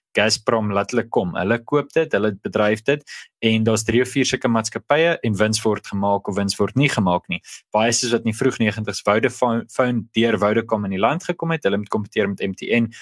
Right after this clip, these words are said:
Nou Telkom wat bietjie meer 'n regeringsaandeel het, het ingeklim, daar's kompetisie. So dit sal, uh, kan ek sê,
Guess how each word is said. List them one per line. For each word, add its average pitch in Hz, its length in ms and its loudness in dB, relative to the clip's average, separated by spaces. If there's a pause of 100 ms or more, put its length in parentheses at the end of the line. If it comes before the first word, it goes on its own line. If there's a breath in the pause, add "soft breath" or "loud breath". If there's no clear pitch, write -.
(460 loud breath)
Nou 107 160 2
Telkom 135 600 0
wat 104 220 -2
bietjie 107 180 -8
meer 110 180 2
'n 104 60 0
regeringsaandeel 135 840 0
het, 120 180 0
het - 160 -12
ingeklim, 107 460 -4
daar's 104 200 2
kompetisie. - 600 -6 (380 loud breath)
So 127 100 2
dit 127 180 2
sal, 190 300 2
uh, 131 320 2 (160)
kan 131 140 0
ek 120 100 -2
sê, 131 200 2